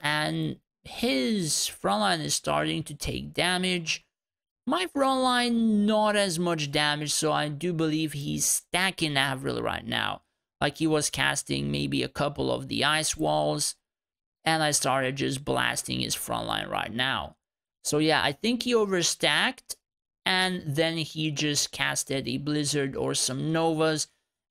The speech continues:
and the damage became pretty friggin' insane.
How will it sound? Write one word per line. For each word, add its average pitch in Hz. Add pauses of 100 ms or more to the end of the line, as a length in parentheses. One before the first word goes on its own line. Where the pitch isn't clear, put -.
(140)
and 156
the 147
damage 143
became 135
pretty 135
friggin' 117
insane. 113